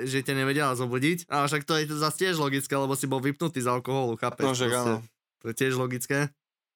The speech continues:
Speaker 1: Však ani mňa Panasonic nezobudil. Marek bol aspoň polo spánku, ale ja som vôbec, ani ma nehlo.
Speaker 2: No však toto.
Speaker 1: A Šaňo ešte mi tam, on, do piči do ucha sa smial s tým jeho priebaným smiechom.
Speaker 2: <laughs>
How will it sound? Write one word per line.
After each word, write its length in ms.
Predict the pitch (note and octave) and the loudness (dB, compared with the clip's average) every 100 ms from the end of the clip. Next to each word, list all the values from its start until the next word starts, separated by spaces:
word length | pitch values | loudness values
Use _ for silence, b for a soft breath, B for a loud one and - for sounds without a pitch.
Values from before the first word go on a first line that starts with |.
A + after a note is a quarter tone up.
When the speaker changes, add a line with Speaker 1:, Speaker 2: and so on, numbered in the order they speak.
| _ _ _ _ - | _ _ _ _ -12
Speaker 1:
Však 240 | D3+ D3 D3 | -2 2 4
ani 140 | D3+ | 4
mňa 160 | D3+ E3+ | 2 0
Panasonic 560 | E3 C#3+ C3 C#3 C3+ B2+ | 2 0 0 -2 -2 -2
nezobudil. 560 | C3 A#2+ B2 B2 B2 - _ _ - | -2 -2 -2 -2 -2 -6 _ _ 0
Marek 300 | C#3+ C#3+ C#3+ | 2 2 0
bol 160 | D3+ | 0
aspoň 260 | C#3 - D3 | 0 -2 -4
polo 240 | C#3+ C#3+ | -2 -2
spánku, 460 | C#3+ E3 D#3 C#3 B2 | -2 0 0 0 -2
ale 180 | B2 B2+ | 0 0
ja 140 | C3 | 0
som 300 | D3 C#3+ C#3 | -2 -2 -2
vôbec, 340 | B2+ D3+ C3 A#2 | 0 0 0 -2
ani 220 | B2 B2 | -4 -4
ma 160 | B2+ | -2
nehlo. 400 | C#3 D3 B2 A2+ _ _ - | 0 0 0 -4 _ _ -8
Speaker 2:
No 240 | A2+ A2+ | -4 -2
však 320 | G#2+ - G#2+ | -2 -4 -6
toto. 320 | - A2 G2+ G2 _ | -6 -6 -6 -10 _
Speaker 1:
A 80 | C3+ | -4
Šaňo 320 | C3 C#3+ C#3+ | 0 2 0
ešte 180 | C3+ - | -2 -2
mi 140 | C3+ | -4
tam, 240 | C3 D3 C#3 | 0 0 2
on, 160 | D3 C#3 | 0 0
do 220 | B2+ B2+ | 0 -2
piči 240 | - B2+ | -4 -4
do 160 | C3 C3+ | -2 0
ucha 320 | D#3 C3 A#2+ | 0 0 -2
sa 80 | - | -2
smial 400 | - C#3 B2+ B2 | -4 0 0 0
s 160 | B2 | -2
tým 240 | B2 B2+ A#2+ | -6 -4 -2
jeho 80 | A#2+ | -2
priebaným 500 | B2+ B2 B2 C3 A#2+ | 0 0 0 0 -2
smiechom. 460 | - B2+ B2 | -4 -2 -2
Speaker 2:
<laughs> 40 | A#2+ | -2